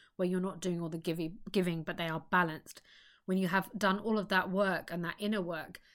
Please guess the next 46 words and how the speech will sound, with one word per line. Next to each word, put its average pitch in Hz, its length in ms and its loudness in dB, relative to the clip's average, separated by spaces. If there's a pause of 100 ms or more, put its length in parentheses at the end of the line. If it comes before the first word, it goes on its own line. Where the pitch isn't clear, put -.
(180)
then 185 160 0
you 185 80 0
can 180 200 -4
step - 340 -6
into 175 540 -4 (180)
the 175 80 -4
reason 170 340 -2
why 160 120 -4
you've 156 200 -6
come 160 420 -6 (420)
and 175 120 -4
the 170 60 -2
work 170 260 -2
that 170 120 -8
you 175 80 -2
have 156 200 -4
to 175 100 -8
do, 175 260 -4
'cause 165 220 -4
you 196 120 0
have 165 180 -2
a 165 60 -4
purpose, 160 500 -8 (260)
just - 200 -6
like 170 160 -4
I 185 120 0
have 160 200 -4
one 160 380 -6
telling 156 280 -6
you 156 220 -4
this 156 260 -8
right 160 160 -8
now. 165 300 -10 (760)
'Cause 185 140 -2
I 190 60 6
had 208 140 2
a 202 40 2
little 180 160 0
realization 170 840 -2
after 160 260 -6
my 156 140 -6
miscarriage, 151 600 -8
which 165 160 -8
is 156 300 -12 (380)
very 180 280 0
much - 540 -12